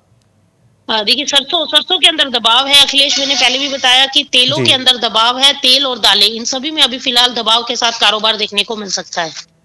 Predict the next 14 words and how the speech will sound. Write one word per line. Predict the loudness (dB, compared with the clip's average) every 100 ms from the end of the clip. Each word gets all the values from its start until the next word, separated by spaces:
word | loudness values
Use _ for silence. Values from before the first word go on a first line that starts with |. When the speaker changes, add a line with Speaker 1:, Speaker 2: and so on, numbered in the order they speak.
| -20 -20 -20 _ _ -20 -20 -20 _ _ _ _ _ _ _ _ _ _ _
Speaker 2:
जी, | -4 -2 -2 -10 _ _ _ _ _ _ _ _ -4
ये |
से | -2
रूपा | -2 0
जी | 0
बात | 2 2 2
करें | 0 2 2
अगर | 2 2
अब | 0 -4 -18 _ _ _ _ _ _ -20 -20 _ _ -20 _ _ _ _ -6
मसालों | -4 0 0 0
की, | 0 -2 -2 -8 _ -4
तो |
मसालों | -2 2 2 2
में | 0